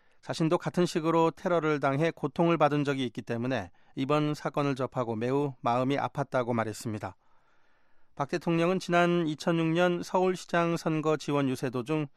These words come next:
괴한이 휘두른 흉기에 얼굴을 베이는 중상을 입은 바 있습니다. 한편 리퍼트 대사는 앞서 인터넷 사회 연결망 서비스 트위터에 현재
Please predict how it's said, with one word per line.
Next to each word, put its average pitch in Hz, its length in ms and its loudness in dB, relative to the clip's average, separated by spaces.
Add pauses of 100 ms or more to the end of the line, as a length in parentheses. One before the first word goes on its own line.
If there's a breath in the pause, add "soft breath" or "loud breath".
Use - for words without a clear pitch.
(200)
괴한이 151 420 2
휘두른 147 400 -2
흉기에 135 500 -2
얼굴을 143 720 -2
베이는 131 460 -2
중상을 135 500 0
입은 123 200 -2
바 113 100 -2
있습니다. 101 520 -10 (1040)
한편 170 240 -2
리퍼트 175 480 2
대사는 175 380 2
앞서 180 340 2
인터넷 165 320 0
사회 160 280 0
연결망 151 460 0
서비스 139 380 -6
트위터에 143 680 -2 (340 soft breath)
현재 165 480 0